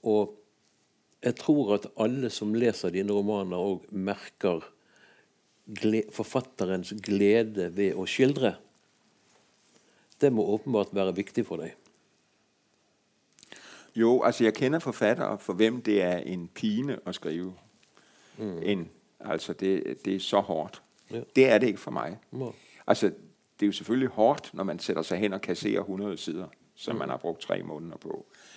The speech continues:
Speaker 2: Men jeg har en glæde ved at skrive. Jeg har en glæde ved at fortælle. Øh, jeg kan sidde og skrive, og så føle mig opløftet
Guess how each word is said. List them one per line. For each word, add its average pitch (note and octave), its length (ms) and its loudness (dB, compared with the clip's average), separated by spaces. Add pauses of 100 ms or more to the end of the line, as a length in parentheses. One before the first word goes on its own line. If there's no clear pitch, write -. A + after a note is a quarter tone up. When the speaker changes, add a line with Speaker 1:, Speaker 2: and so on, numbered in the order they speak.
(220)
Speaker 2:
Men G#2 320 4 (340)
jeg - 120 6
har C#3 220 6
en D#3+ 80 -4
glæde G#2 340 2
ved G2+ 60 -2
at E2+ 120 -6
skrive. F2 380 -10 (220)
Jeg - 100 -4
har C3 180 0
en F3 120 -6
glæde F2+ 340 -2
ved F2 80 -6
at - 100 -8
fortælle. - 460 -8 (200)
Øh, E2+ 500 0
jeg F#2+ 120 0
kan - 300 -2
sidde G2+ 300 2
og G2 60 0
skrive, F#2+ 360 -2 (420)
og - 120 -4
så G#2+ 200 4 (420)
føle G2+ 260 2
mig E2+ 260 -4
opløftet - 600 -6